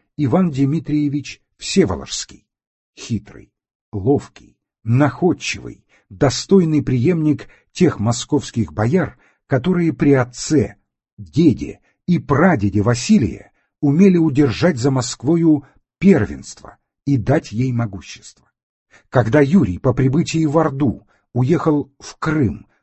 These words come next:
вместе с доброжелателем своим, могущественным Мурзою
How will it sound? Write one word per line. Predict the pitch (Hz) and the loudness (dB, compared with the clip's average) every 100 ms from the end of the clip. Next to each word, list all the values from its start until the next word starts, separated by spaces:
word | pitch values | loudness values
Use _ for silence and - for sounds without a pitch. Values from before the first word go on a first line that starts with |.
| _ | _
вместе | 110 120 143 131 - 151 | -4 0 2 0 0 0
с | 127 87 | 0 -2
доброжелателем | 147 156 139 170 139 113 104 92 | 0 0 2 2 0 0 -2 -4
своим, | - 107 104 71 - _ _ _ | -4 -2 -2 -4 -14 _ _ _
могущественным | 123 123 120 165 - 135 120 135 143 143 | 0 0 2 -2 -2 -4 -6 -2 0 2
Мурзою | 135 135 131 101 110 147 135 123 110 | 0 2 2 2 2 4 4 2 -2